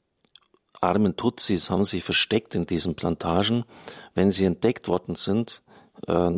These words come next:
hat man sie gnadenlos gejagt, bis man sie erwischt hat und ermordet hat. Und Jean-Paul, äh, hat immer schauen müssen, dass er zwischen diesen, äh, aufgereihten, ähm, Stangen,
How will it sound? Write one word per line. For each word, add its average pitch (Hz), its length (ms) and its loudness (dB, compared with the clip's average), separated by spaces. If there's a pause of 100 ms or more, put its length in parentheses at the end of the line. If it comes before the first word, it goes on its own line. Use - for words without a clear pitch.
hat - 180 -4
man 95 120 2
sie 90 100 -2
gnadenlos 95 640 0
gejagt, 87 360 -2
bis 95 140 -2
man 92 100 -2
sie 82 100 -2
erwischt 90 300 -2
hat 90 80 -2
und 80 120 -6
ermordet 85 500 -6
hat. - 220 -12 (500)
Und 87 180 -2
Jean-Paul, 98 600 2 (460)
äh, - 100 -4
hat 95 500 -2
immer 127 220 4
schauen 110 400 2
müssen, 113 260 -2
dass - 240 0
er 104 340 2 (1120)
zwischen 120 480 2
diesen, 92 580 2 (460)
äh, - 40 -12
aufgereihten, 90 1300 0 (320)
ähm, 82 680 -6 (600)
Stangen, 110 640 2